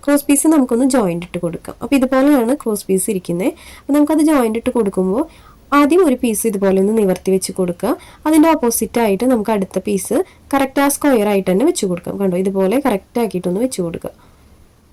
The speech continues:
ഈ ഒരു എൽ ഷേപ്പിലൊക്കെ വെച്ച് കൊ-, എൽ ഷേപ്പ് എന്നൊക്കെ പറയില്ല, ഒരു അതുപോലെ ഒന്ന് വെച്ച് കൊടുക്കുക. അതിന് ശേഷം ഞാൻ ഈ വരയ്ക്കുന്ന ആ ഒരു ചോക്ക് കൊണ്ട് വരയ്ക്കുന്ന ആ ഒരു പോയിന്റിൽ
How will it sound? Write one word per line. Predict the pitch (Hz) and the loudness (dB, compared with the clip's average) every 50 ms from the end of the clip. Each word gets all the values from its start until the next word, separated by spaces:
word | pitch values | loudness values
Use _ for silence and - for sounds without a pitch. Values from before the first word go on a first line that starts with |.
| - _ _ - - | -20 _ _ -8 -2
ഈ | 269 277 | 0 0
ഒരു | 269 277 277 | 2 2 2
എൽ | 277 262 - | 2 2 2
ഷേപ്പിലൊക്കെ | 302 285 269 262 247 240 233 - 240 233 | 2 2 2 2 0 -2 0 2 0 0
വെച്ച് | 233 - 214 202 | 0 2 0 0
കൊ-, | 190 226 - - - - | 0 0 -2 -2 0 0
എൽ | 247 247 - - | 0 0 2 2
ഷേപ്പ് | 285 262 262 240 | 0 0 2 -2
എന്നൊക്കെ | 220 196 202 190 | -4 -2 0 0
പറയില്ല, | 185 180 180 185 190 196 | 0 2 2 2 0 0
ഒരു | 226 - - 220 | -2 -4 -4 -4
അതുപോലെ | 226 220 240 247 262 277 | -2 0 0 2 2 2
ഒന്ന് | 262 269 269 | 2 2 2
വെച്ച് | 262 262 - - 202 196 | 0 -2 -4 -4 -2 -2
കൊടുക്കുക. | 185 185 180 - 220 269 294 | -2 -2 -2 -4 -4 -2 0
അതിന് | 277 262 262 254 - | 0 0 0 0 2
ശേഷം | 269 254 247 - 269 311 320 285 262 | 0 0 2 2 0 0 0 2 2
ഞാൻ | 262 262 269 269 | 2 2 2 2
ഈ | 277 269 | 0 0
വരയ്ക്കുന്ന | 254 254 - _ - 254 247 254 269 269 | 0 0 -2 _ -2 0 0 2 2 2
ആ | 269 | 0
ഒരു | 269 262 - - | 0 -2 0 0
ചോക്ക് | 262 247 - | 0 0 0
കൊണ്ട് | 247 247 262 262 | 0 0 0 0
വരയ്ക്കുന്ന | 262 254 226 220 214 214 | 0 -2 -2 -4 -4 -4
ആ | 233 | -6
ഒരു | 226 - 233 | -4 -4 -2
പോയിന്റിൽ | 214 196 185 185 190 196 | -2 0 -2 -2 -2 -2